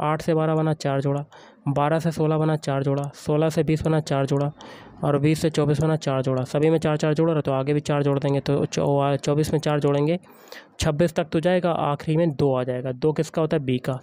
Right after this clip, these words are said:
तो ऑप्शन डी is right answer। अगला, नीचे दी गई अंक श्रृंखला का अगला पद ज्ञात कीजिए। देखिए, चार से आठ बनाया, तब आपका चार जोड़ रहा है,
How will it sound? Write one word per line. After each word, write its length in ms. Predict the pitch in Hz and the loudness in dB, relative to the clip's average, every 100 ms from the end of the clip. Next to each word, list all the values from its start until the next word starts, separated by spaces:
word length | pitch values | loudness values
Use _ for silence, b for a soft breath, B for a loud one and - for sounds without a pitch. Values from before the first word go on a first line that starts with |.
| - | -2
तो 60 | 143 | -2
ऑप्शन 320 | 131 151 139 | 0 0 0
डी 140 | 151 156 - - | -2 -4 -14 -4
is 100 | 147 | -2
right 240 | 143 135 131 | 0 0 0
answer। 440 | 127 - _ - - - - - - B B B B B - | -2 -4 _ -20 -20 -20 -20 -16 -16 B B B B B 0
अगला, 260 | 165 196 202 | 4 6 8
नीचे 320 | 190 190 196 | 6 6 2
दी 180 | 175 175 | 2 2
गई 120 | 185 | 2
अंक 280 | 156 170 170 | 2 0 0
श्रृंखला 380 | 160 151 165 | 0 2 2
का 100 | 156 | 0
अगला 180 | 143 147 | 0 0
पद 220 | 143 143 - | 0 -4 -2
ज्ञात 180 | 139 - | -2 0
कीजिए। 400 | 135 - 135 135 - - | -4 -2 -4 -4 -10 -4
देखिए, 180 | 151 156 | 0 0
चार 280 | 156 156 147 | 2 0 2
से 100 | 160 | 0
आठ 140 | 147 | 0
बनाया, 320 | 143 135 139 151 _ _ - | 0 0 -4 -6 _ _ -4
तब 100 | 147 | -2
आपका 220 | 147 143 | -2 -4
चार 300 | - 139 139 | -4 -4 -2
जोड़ 160 | 139 135 | -2 -2
रहा 160 | 139 | -4
है, 120 | 143 | -8